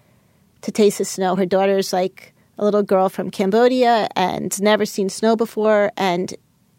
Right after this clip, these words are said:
the moment of the m-, mother saying, "Should I stick out my tongue?" You know, that he-, the hesitation in that, you know, in, "Do you stick your, out your tongue and engage in life and feel the s-, snow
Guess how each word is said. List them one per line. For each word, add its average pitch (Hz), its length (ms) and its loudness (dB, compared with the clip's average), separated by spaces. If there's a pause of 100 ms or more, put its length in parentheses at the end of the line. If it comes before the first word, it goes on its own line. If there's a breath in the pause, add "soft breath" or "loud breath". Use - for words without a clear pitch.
(340)
the 214 160 2
moment 214 480 2
of 185 140 0
the 208 60 -2
m-, 190 200 -2 (100)
mother 196 360 0
saying, 190 580 -4 (180)
"Should - 240 -8
I 226 100 4
stick 208 240 -4
out 196 160 0
my 196 120 0
tongue?" - 240 -6
You 226 100 2
know, 202 80 2
that 185 160 2
he-, - 200 -10
the 220 100 2
hesitation 214 880 -2
in 185 160 0
that, - 340 -2
you 208 80 0
know, 180 180 -4 (120)
in, 190 280 -4 (380 soft breath)
"Do 208 80 -4
you 214 140 0
stick - 300 0
your, 214 180 0
out 190 180 0 (640)
your 190 360 0 (100)
tongue 208 400 2
and 196 140 0
engage 190 420 0
in 190 140 -2
life 185 420 -6 (160)
and 196 320 -2 (480 soft breath)
feel 208 260 2
the 190 120 -2
s-, - 240 -10 (100)
snow 190 600 -4